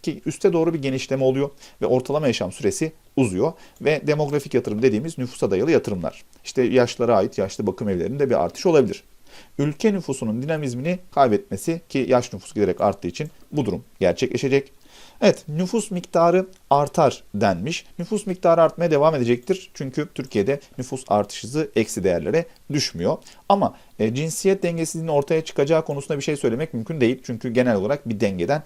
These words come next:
bahsedilebilir. Yani şöyle olacak. Örneğin, e, Türkiye'de kadın nüfus aşırı derecede fazla olup erkek nüfus daha az olsaydı bu, e, cinsiyet dengesizliğiydi. Böyle bir durumun ortaya çıkması beklenmiyor.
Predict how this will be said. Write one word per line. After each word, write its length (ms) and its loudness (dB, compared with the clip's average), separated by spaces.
bahsedilebilir. 600 2
Yani 320 0
şöyle 260 4
olacak. 380 0
Örneğin, 400 0
e, 140 0
Türkiye'de 420 -2
kadın 300 0
nüfus 360 -8
aşırı 320 0
derecede 300 4
fazla 400 0
olup 300 -4
erkek 460 0
nüfus 260 -12
daha 180 4
az 140 4
olsaydı 340 0
bu, 180 -2
e, 180 -2
cinsiyet 400 0
dengesizliğiydi. 680 -2
Böyle 200 4
bir 40 -2
durumun 200 -4
ortaya 340 0
çıkması 400 -6
beklenmiyor. 580 -2